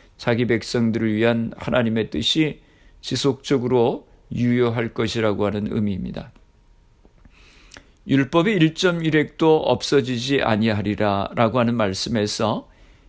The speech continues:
일 점 일 획은 가장 작은 문자라도 이루어질 것이다라고 하는 말씀입니다. 구약 성경에 기록된 글자 하나, 작은 점 하나도 반드시 하나님의 말씀으로 드러날 것이라고 하는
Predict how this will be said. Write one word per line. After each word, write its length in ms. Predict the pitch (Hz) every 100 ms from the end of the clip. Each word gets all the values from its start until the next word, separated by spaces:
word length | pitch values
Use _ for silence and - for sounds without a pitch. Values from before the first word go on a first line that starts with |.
| - -
일 240 | 123 123
점 480 | - 147 127 123 117
일 200 | 131 120
획은 440 | 117 110 160 110 -
가장 420 | 107 98 160 170
작은 320 | 151 147 160
문자라도 840 | 139 131 139 127 127 - 185 233 - - - -
이루어질 600 | - 120 113 110 104 110
것이다라고 840 | 95 104 95 - 104 101 - 104 104
하는 160 | 104
말씀입니다. 800 | 110 98 - 98 90 - - - - _ _ - _ _ - -
구약 320 | - 139 143 139
성경에 480 | 151 135 139 143
기록된 580 | 139 135 123 - 139 127
글자 400 | 117 127 - 131
하나, 440 | 113 117 123 117 110
작은 480 | - 104 117 120
점 320 | 117 120 113 117
하나도 680 | - 117 107 101 185 262 - - - -
반드시 460 | - 101 104 110 -
하나님의 600 | 156 147 135 131 151 151
말씀으로 840 | 123 107 104 185 151 151 165 - - - - -
드러날 500 | - 131 127 120 110
것이라고 540 | 120 101 110 104 92
하는 280 | 92 101 110